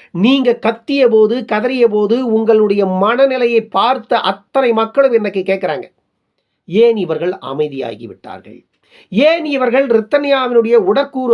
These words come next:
ஆய்வு ரிப்போர்ட் இதுவரைக்கும் வெளிவரல, ஏன் இவர்கள் கேட்கல என்று சாமானிய மக்கள் கேட்குறாங்க.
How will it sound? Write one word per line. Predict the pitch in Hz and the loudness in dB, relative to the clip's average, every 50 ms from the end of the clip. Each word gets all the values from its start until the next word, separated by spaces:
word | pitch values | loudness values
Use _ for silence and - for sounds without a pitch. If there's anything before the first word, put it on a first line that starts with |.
| 208 175 | 0 2
ஆய்வு | 180 214 240 254 240 226 | 2 0 0 0 0 -2
ரிப்போர்ட் | 208 208 214 - 233 233 202 220 | -2 -2 -2 0 0 0 0 0
இதுவரைக்கும் | 220 202 214 202 208 208 254 233 202 170 | -2 -2 0 0 -2 -2 -4 -2 0 0
வெளிவரல, | 202 233 247 214 185 175 196 233 226 175 | 0 0 0 0 0 0 0 -2 -2 0
ஏன் | 202 247 254 233 | 0 0 0 0
இவர்கள் | 220 202 196 196 185 180 - | -2 -4 -4 -4 -6 -2 0
கேட்கல | 214 233 226 214 - 226 196 180 180 | 0 0 0 -2 -4 -4 -2 -2 -2
என்று | 175 175 175 233 269 294 302 294 - _ _ _ _ _ _ _ _ _ _ _ _ | -2 0 2 2 4 2 2 -2 -6 _ _ _ _ _ _ _ _ _ _ _ _
சாமானிய | - 196 202 240 262 269 254 247 240 214 202 185 170 | -16 -10 -8 -4 -2 0 0 0 0 0 0 0 0
மக்கள் | 190 190 185 240 233 202 | -2 -4 -4 -6 -8 -6
கேட்குறாங்க. | 185 170 151 - 135 127 110 113 | -6 -8 -8 -8 -10 -16 -16 -18